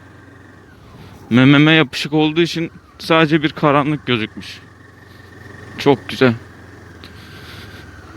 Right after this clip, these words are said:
Şimdi de, ha, yeni açıdan bu arada, nasıl, yeni açı yaptım. Kas kamerası gibi ama kas kamerası değil. Vücuduma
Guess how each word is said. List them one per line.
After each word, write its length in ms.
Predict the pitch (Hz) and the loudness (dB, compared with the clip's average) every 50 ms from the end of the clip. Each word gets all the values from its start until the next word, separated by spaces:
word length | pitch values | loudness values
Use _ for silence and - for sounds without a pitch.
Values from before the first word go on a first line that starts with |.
| - - | -20 -12
Şimdi 460 | - - - - 175 170 180 185 180 | -6 -2 2 4 4 4 4 4 4
de, 220 | 196 208 214 220 - - - - _ _ _ _ _ _ _ _ _ _ - 135 | 4 4 4 2 0 -2 -8 -20 _ _ _ _ _ _ _ _ _ _ -18 -14
ha, 140 | 139 123 123 | -10 -8 -6
yeni 320 | 131 139 147 160 175 202 214 | -2 0 0 2 2 4 4
açıdan 500 | 208 208 - - 220 220 226 220 214 220 | 2 2 2 0 0 2 2 0 2 2
bu 60 | 226 | 2
arada, 460 | 226 233 233 240 233 240 233 240 233 - _ _ _ _ _ _ _ _ - - - - - - - | 4 4 4 4 4 4 4 2 0 -2 _ _ _ _ _ _ _ _ -20 -20 -20 -20 -20 -18 -8
nasıl, 280 | - 156 190 202 - 247 | -2 -2 -2 0 0 0
yeni 300 | 247 220 190 190 196 208 | 2 4 6 6 6 4
açı 260 | 214 214 - - 214 | 2 2 0 0 0
yaptım. 440 | 220 208 185 - - 180 185 - - - - - - | 2 2 0 0 -4 -6 -6 -6 -8 -16 -20 -14 -6
Kas 220 | - 190 196 190 - - | -2 -2 -2 -2 -4 -6
kamerası 480 | 196 190 180 185 190 180 175 170 190 | -4 -4 -2 -2 -2 -2 -4 -4 -6
gibi 240 | 170 139 123 123 143 | -6 -6 -6 -6 -6
ama 240 | 156 170 175 175 170 | -4 -4 -4 -4 -4
kas 240 | - 175 170 165 - | -2 -2 -4 -4 -2
kamerası 520 | - 165 165 139 170 156 165 165 156 151 | -2 -2 0 0 0 -2 -4 -4 -4 0
değil. 280 | 160 151 147 151 180 220 - - - - - - - - - - - - - - - - - - - - - - - - - - - - - - - - - - | 2 2 2 2 0 -4 -8 -20 -20 -20 -20 -20 -20 -20 -20 -20 -20 -20 -20 -20 -20 -20 -20 -20 -20 -20 -20 -20 -20 -20 -20 -20 -20 -20 -20 -20 -20 -18 -14 -10
Vücuduma 800 | 110 113 127 143 156 135 147 170 180 180 175 190 185 180 190 208 | -4 0 2 4 4 4 4 4 4 4 4 4 4 4 4 2